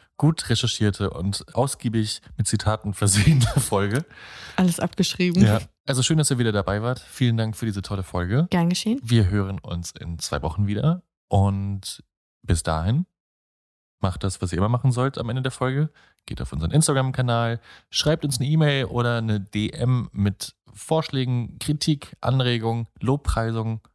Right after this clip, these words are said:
Speaker 1: oder Liebesbriefen. Wäre auch mal schön. Bewertet
Speaker 2: Und
Speaker 1: uns.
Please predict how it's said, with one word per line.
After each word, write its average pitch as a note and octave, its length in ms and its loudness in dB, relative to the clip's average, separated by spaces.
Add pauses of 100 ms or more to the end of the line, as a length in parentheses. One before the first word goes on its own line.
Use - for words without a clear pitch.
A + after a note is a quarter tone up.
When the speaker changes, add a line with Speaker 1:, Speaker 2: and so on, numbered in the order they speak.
Speaker 1:
oder F#2+ 180 0
Liebesbriefen. B2 840 -2
Wäre - 120 -4
auch G2 100 -4
mal B2 100 -2
schön. C3 260 -4 (640)
Bewertet A#3 400 4
Speaker 2:
Und - 80 -2
Speaker 1:
uns. - 340 -4